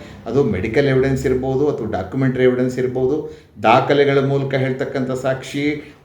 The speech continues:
ವೈದ್ಯರ ಮೂಲಕ ಹೇಳ್ತಕ್ಕಂಥ ಸಾಕ್ಷಿ ಅಥವಾ ಸಾಕ್ಷಿಗಳ ಬಾಯಿಂದ ಹೇಳ್ತಕ್ಕಂಥ ಸಾಕ್ಷಿ ಇರ್ತವೆ, ಹೌದಾ? ಇದರಲ್ಲಿ ಮುಖ್ಯವಾದ್ದು ವೈದ್ಯಕೀಯದ್ದು ನಾನು ನಿಮ್ಗೆ ಹೇಳಿದ್ದೀನಿ ಇಂದು ಕೆಲವು ವಿಡಿಯೋಗಳಲ್ಲಿ ಮಾತಾಡ್ತಾ. ಆದರೆ ಇವತ್ತ ಅಂತ ಹೇಳ್ತಕ್ಕ ಹೊರಟಿರ್ತಕ್ಕಂಥ ವಿಷಯ ಅಂದರೆ,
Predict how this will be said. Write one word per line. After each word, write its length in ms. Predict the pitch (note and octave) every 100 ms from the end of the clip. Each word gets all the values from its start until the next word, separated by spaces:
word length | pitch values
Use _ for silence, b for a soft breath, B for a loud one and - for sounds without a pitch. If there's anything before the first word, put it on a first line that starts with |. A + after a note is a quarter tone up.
| G#2
ವೈದ್ಯರ 460 | A#2+ B2 D3 C#3+
ಮೂಲಕ 280 | C3 C3 C3+
ಹೇಳ್ತಕ್ಕಂಥ 640 | C3 B2+ B2 B2+ C3 B2+
ಸಾಕ್ಷಿ 840 | B2+ B2+ A#2 - - C#3 C#3 - -
ಅಥವಾ 200 | A2 C3
ಸಾಕ್ಷಿಗಳ 680 | A#2+ A2 - - - C#3+ C#3+
ಬಾಯಿಂದ 440 | G#2 A2+ E3 F#3
ಹೇಳ್ತಕ್ಕಂಥ 580 | F3 B2+ B2 A2 A2 G#2
ಸಾಕ್ಷಿ 760 | G#2 G2 F#2+ - C#3+ C#3+ - _ -
ಇರ್ತವೆ, 440 | F2 - - - -
ಹೌದಾ? 520 | - E2+ B2+ - - - - - - - - _ _ _ _
ಇದರಲ್ಲಿ 300 | B2 E3 F#3+
ಮುಖ್ಯವಾದ್ದು 580 | B2+ B2+ - D#3 B2+ D3+
ವೈದ್ಯಕೀಯದ್ದು 640 | A2+ G#2 A2+ A2 A2 A2 D#3
ನಾನು 180 | G2+
ನಿಮ್ಗೆ 260 | F2 E2+ F#2
ಹೇಳಿದ್ದೀನಿ 560 | G#2 B2 G#2+ A2 - - -
ಇಂದು 220 | G2+ A#2
ಕೆಲವು 480 | A2 F#2+ F#2 F2 F2
ವಿಡಿಯೋಗಳಲ್ಲಿ 540 | F2 F#2+ G2 - -
ಮಾತಾಡ್ತಾ. 500 | E2 E2+ E2+ E2 - - - b b -
ಆದರೆ 500 | A2+ B2 - - - B2
ಇವತ್ತ 320 | B2 F#3+ -
ಅಂತ 220 | G3 F#3+
ಹೇಳ್ತಕ್ಕ 460 | C3 C#3+ C#3+ - -
ಹೊರಟಿರ್ತಕ್ಕಂಥ 680 | A#2+ B2+ C3 B2+ B2+ B2
ವಿಷಯ 420 | A2+ G#2+ G#2+ F3
ಅಂದರೆ, 520 | C#3 G#2 F#2+ E2 G2+